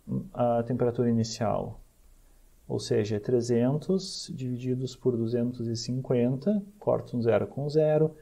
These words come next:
Trinta por vinte e cinco é como, hum, seis sobre cinco, dá pra simplificar. E seis sobre cinco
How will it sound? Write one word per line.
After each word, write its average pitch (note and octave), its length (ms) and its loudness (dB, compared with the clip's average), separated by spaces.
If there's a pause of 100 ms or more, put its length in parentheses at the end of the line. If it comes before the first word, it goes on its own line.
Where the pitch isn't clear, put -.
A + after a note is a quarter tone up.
(420)
Trinta B3 380 4
por B2+ 180 0
vinte B2+ 300 -2
e A#2 40 -4
cinco E3+ 800 0
é A#2 80 2
como, D3 800 -2
hum, C#3 800 -10
seis F3 380 0
sobre F3 240 0
cinco, B2+ 580 -4
dá A#2 140 0
pra B2 180 -4
simplificar. B2 1040 -4 (1040)
E A#2 100 -4
seis G#2 320 -2
sobre B2+ 280 0
cinco D3 640 0